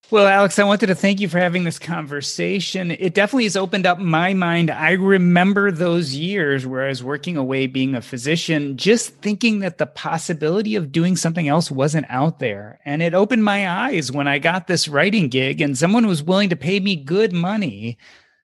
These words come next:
to write blog posts. That was back in two thousand ten. Nowadays, this kind of work is more and more common.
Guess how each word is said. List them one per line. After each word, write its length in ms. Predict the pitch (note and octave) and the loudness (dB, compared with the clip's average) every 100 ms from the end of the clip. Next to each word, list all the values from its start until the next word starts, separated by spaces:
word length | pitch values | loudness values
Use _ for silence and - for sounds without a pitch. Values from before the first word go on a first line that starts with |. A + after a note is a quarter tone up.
| _ - | _ -4
to 140 | D#3+ | -2
write 320 | C3+ D#3 E3 | 2 0 0
blog 380 | B2+ B2+ E3 E3+ | -4 0 0 -2
posts. 580 | C3+ F#2 F2+ - - - - - - | -8 -8 -12 -12 -16 -20 -20 -20 0
That 240 | D3 E3 | 2 4
was 160 | A3 E3+ | 2 4
back 340 | F3+ F3+ G3 | 2 2 0
in 180 | G#3 F#3 | 0 0
two 140 | - | 0
thousand 580 | F3+ E3+ F3 F3 E3+ C#3+ | 2 2 2 2 0 -2
ten. 520 | - F#3+ G#3 D#3 D3 | -2 2 2 2 0
Nowadays, 720 | D3 C#3+ G3+ G#3 F3 F3 E3+ C#3 | -2 0 0 0 0 0 0 -2
this 160 | E3 | -4
kind 260 | - D3+ D3 | -4 -4 -2
of 60 | C3 | -4
work 340 | B2+ E3 E3 | -2 -2 -4
is 280 | - C3+ B2+ | -6 -6 -4
more 400 | C3+ D3 E3+ E3+ | -4 0 0 0
and 200 | D#3+ C#3+ | -4 -4
more 260 | C#3 C3 B2+ | -2 -2 -4
common. 640 | - D#3 F3+ F3+ D3+ C#3+ | -6 -2 0 0 0 -4